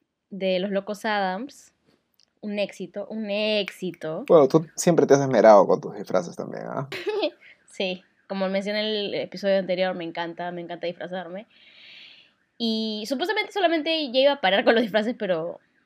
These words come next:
Speaker 1: pero decidí hacer ese de Merlina. Y tuve mi, mi reu,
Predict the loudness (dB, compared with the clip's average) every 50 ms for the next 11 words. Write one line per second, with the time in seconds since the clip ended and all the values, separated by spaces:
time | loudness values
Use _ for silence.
0 | _ _ -4 -2 0 0 0 -2 -2 -4 -6 -8 -8 -10 -10 -10 -12 -12 -12 -12
1 | -20 -20 _ _ _ -8 -8 -8 -6 -4 -2 0 2 0 0 0 -2 -2 -2 -2
2 | -2 -4 -6 -6 -8 -8 -8 -6 -6 -6 -6 -8 -10 -12 -14 _ _ _ _ _
3 | _ _ _ _ _ -10 -10 -8 -6 -2 2 4 4 4 4 2 2 0 0 0
4 | 0 -2 -2 -4 -6 -6 -6 -4 -2 -2 -2 0 2 2 2 4 2 0 0 -2